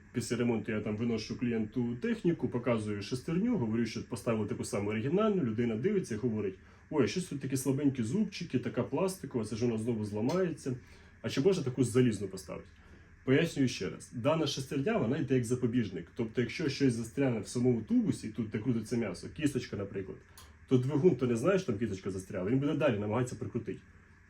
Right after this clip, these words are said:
Якщо тут шестерня буде залізна, він її не зможе так злизати, як в даному випадку,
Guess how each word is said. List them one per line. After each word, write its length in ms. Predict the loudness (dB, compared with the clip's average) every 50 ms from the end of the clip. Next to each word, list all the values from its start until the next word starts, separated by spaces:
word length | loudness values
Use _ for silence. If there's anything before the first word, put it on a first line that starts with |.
| -14 -4
Якщо 320 | -2 -2 -2 0 0 0 0
тут 280 | 0 0 -2 -2 -2
шестерня 460 | 2 2 2 2 2 0 -2 0 0 2
буде 240 | 2 2 2 2
залізна, 440 | 2 2 2 0 0 0 0 -2 -2
він 120 | 0 4 4
її 120 | 6 6
не 100 | 6 4
зможе 280 | 4 2 2 0 0 -2
так 120 | -4 -2
злизати, 460 | 0 0 0 0 0 -2 -4 -4 -6
як 40 | -4
в 40 | -2
даному 240 | -2 -2 -2 -2 -4
випадку, 440 | -6 -6 -6 -6 -6 -8 -10 -16